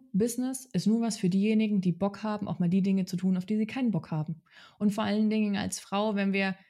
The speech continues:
ja, es soll sich grundsätzlich gut anfühlen. Ich meine, äh, für was machen wir das sonst hier alles? Aber ich habe jetzt keinen Spaß beim K P Is tracken. Gehört aber dazu. <laughs>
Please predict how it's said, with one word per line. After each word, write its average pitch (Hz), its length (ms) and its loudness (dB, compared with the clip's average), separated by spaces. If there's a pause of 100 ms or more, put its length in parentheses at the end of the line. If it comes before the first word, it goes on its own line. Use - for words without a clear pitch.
(220)
ja, 220 160 -2
es - 260 -8
soll 233 480 -2 (600)
sich 196 260 2
grundsätzlich 185 680 0
gut 185 180 0
anfühlen. 170 560 -2 (120)
Ich 175 140 -12
meine, 190 240 -2
äh, 180 160 -6 (200)
für 185 180 -4
was 185 160 -2
machen 220 160 0
wir 180 80 2
das 170 140 -2
sonst 170 200 -4
hier 175 120 -6
alles? 180 280 -12 (480)
Aber 185 420 0 (840)
ich 170 160 -2
habe 196 120 0
jetzt 185 120 -4
keinen 190 180 2
Spaß 175 360 0
beim 160 140 2
K 165 160 -4
P 165 120 -4
Is 160 220 -4
tracken. - 320 -8 (560)
Gehört 185 200 4
aber 180 120 4
dazu. 175 360 0 (240)
<laughs> - 140 -14